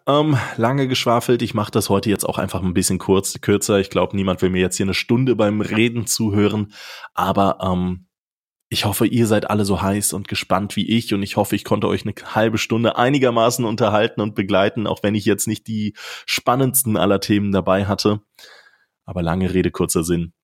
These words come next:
Die Mannschaft, das Team ist akribisch am Arbeiten und wird alles dafür tun, euch am Sonntag zu begeistern. Bitte tut ihr, wenn ihr ins Stadion kommen werdet, auch alles dafür,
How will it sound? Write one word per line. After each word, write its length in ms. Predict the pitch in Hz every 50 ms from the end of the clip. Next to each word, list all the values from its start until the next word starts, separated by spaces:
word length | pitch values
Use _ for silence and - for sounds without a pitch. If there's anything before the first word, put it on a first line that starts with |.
| _ _ _ _ _ _ _ _ _ _ _ _
Die 80 | - 101
Mannschaft, 800 | 101 101 98 101 113 123 - - 113 104 104 - - - - - _ _ _
das 240 | - 92 - - _
Team 480 | - - - 127 123 120 113 113 104 - _ - _ _ _
ist 480 | - 120 123 - - - - - - _ _
akribisch 800 | - 92 92 - - - 110 110 101 104 101 95 - - - _ _ _ _
am 140 | - 95 80
Arbeiten 640 | 71 95 101 98 98 92 92 - - 95 92 92 92 _ _ _
und 160 | 92 - _
wird 140 | 92 - - _
alles 380 | 104 110 123 127 131 120 -
dafür 320 | - 107 104 - - 110 101
tun, 400 | - - 117 110 110 107 104 _ - - - - - - _ _
euch 480 | 92 95 95 98 98 101 - - - - _
am 160 | - 98 98
Sonntag 360 | 101 90 92 - 98 87 -
zu 120 | - - 92
begeistern. 640 | 95 90 95 92 107 107 - - 107 104 107 104 _ - - - _ _
Bitte 240 | - 117 - - -
tut 260 | - 123 104 - - _
ihr, 460 | - 143 147 135 113 87 76 - - _
wenn 180 | - 101 104 107
ihr 80 | 107 104
ins 100 | 101 -
Stadion 360 | - - 101 107 113 107 101
kommen 240 | - 107 95 95 101
werdet, 360 | 95 98 98 101 98 - _ _ _
auch 320 | - 113 120 127 120 - - _ -
alles 340 | 110 110 120 123 117 -
dafür, 540 | - - - - - - 113 113 110 104 107